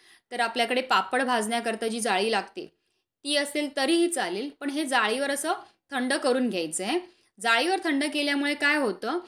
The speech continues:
ते, अ, नरम पडत नाही, मऊ होत नाही, क्रिस्पीच राहतं. ही सगळ्यात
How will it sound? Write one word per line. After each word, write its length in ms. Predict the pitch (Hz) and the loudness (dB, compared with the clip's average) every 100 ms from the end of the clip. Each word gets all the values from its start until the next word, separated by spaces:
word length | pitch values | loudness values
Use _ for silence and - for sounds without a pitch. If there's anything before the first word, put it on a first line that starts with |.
| - - _ | -14 -20 _
ते, 260 | 269 339 349 _ _ | -4 -4 -6 _ _
अ, 80 | 226 | -6
नरम 320 | 233 262 330 370 | 2 4 6 4
पडत 320 | 277 214 180 | 2 0 -2
नाही, 120 | 175 | 0
मऊ 300 | 233 294 349 | 4 6 6
होत 160 | 269 240 | 6 2
नाही, 260 | 202 196 349 - _ _ _ | 0 -2 -2 -4 _ _ _
क्रिस्पीच 540 | - 349 359 - 294 202 | 2 2 2 -2 -2 -2
राहतं. 320 | 170 - - - _ _ _ _ _ _ 294 | -6 -12 -20 -20 _ _ _ _ _ _ 0
ही 120 | 349 | 2
सगळ्यात 300 | 294 254 | 2 0